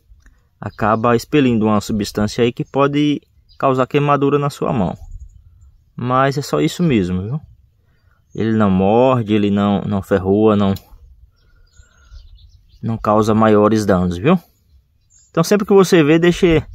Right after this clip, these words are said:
deixa ele seguir em paz, deixa ele atravessar aí a estrada, ir embora,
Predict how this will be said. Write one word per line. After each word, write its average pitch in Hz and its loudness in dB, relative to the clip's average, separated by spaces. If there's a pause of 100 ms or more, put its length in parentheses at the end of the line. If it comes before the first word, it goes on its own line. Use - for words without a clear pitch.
(440)
deixa 120 -4
ele 113 0
seguir 101 -6
em 90 -4
paz, 120 2
deixa 107 -2
ele 95 0 (1000)
atravessar 95 -4
aí 90 2
a 90 2
estrada, 101 0
ir 92 0
embora, 104 0